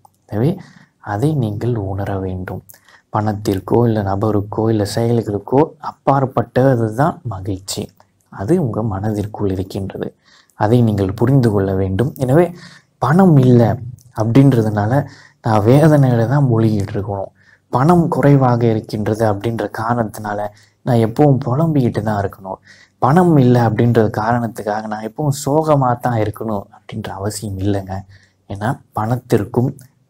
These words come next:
மகிழ்ச்சிக்கும் எந்த வித தொடர்பும் கிடையாது. மகிழ்ச்சியா இருங்க. உங்ககிட்ட எவ்வளவு பணம் இருந்தாலும் சரி,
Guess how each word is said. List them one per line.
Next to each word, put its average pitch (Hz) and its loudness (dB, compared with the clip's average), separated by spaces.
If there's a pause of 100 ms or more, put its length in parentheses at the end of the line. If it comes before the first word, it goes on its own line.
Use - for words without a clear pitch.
(120)
மகிழ்ச்சிக்கும் 110 -2
எந்த 151 -4
வித 98 -8
தொடர்பும் 101 -12
கிடையாது. 98 -16 (480)
மகிழ்ச்சியா 165 0
இருங்க. 98 -6 (300)
உங்ககிட்ட 120 0
எவ்வளவு 127 0
பணம் 120 -4
இருந்தாலும் 104 -4
சரி, 95 -14